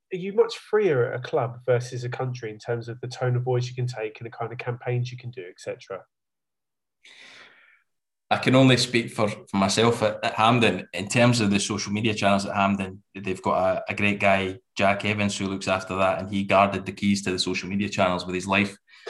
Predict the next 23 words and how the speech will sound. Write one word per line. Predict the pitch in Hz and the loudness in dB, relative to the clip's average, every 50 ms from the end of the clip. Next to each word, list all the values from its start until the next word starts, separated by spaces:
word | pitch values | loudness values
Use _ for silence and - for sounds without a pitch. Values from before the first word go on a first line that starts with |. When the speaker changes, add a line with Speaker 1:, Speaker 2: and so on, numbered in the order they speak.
| - - 139 | -10 -4 -4
Speaker 2:
So | 127 120 104 98 92 | 0 0 2 0 0
I | 92 - - - | -2 -4 0 0
can't | 110 113 110 | 0 2 2
say | - - 117 113 110 104 98 - | 0 2 2 4 4 4 2 2
I | 98 101 - | 0 0 2
ever | 101 98 101 101 | 2 0 0 -2
got | 101 95 90 98 | -2 -4 -2 -2
near | 104 104 107 101 | -2 -2 0 2
that. | 104 107 110 113 - - - _ _ _ _ _ _ _ _ _ | 4 4 4 4 2 -2 -12 _ _ _ _ _ _ _ _ _
But | 98 95 95 - - - - - _ _ _ _ _ _ _ | -2 -2 -2 -2 -4 -12 -18 -20 _ _ _ _ _ _ _
at | 107 95 - | -2 0 2
Hibs, | 107 110 107 - - | 2 0 0 2 0
I | 104 | 0
did | 101 98 95 95 | 0 0 0 0
enjoy, | 95 95 98 101 107 104 98 98 95 95 95 92 92 92 - _ _ _ _ _ _ _ _ _ _ _ _ | 0 0 0 0 2 2 2 4 2 2 0 -2 -4 -8 -14 _ _ _ _ _ _ _ _ _ _ _ _
some | - - 117 123 | -6 -2 0 2
people | 135 135 127 104 | 2 2 2 2
hate | 101 110 107 - - | 2 0 0 2 0
it, | 92 85 - | -2 0 0
but | 85 | 0
I | 85 101 | 2 2
enjoyed | 101 101 101 104 104 104 104 101 | 2 2 0 0 0 0 0 0
the, | 101 95 90 92 101 | -2 -2 -2 -2 -4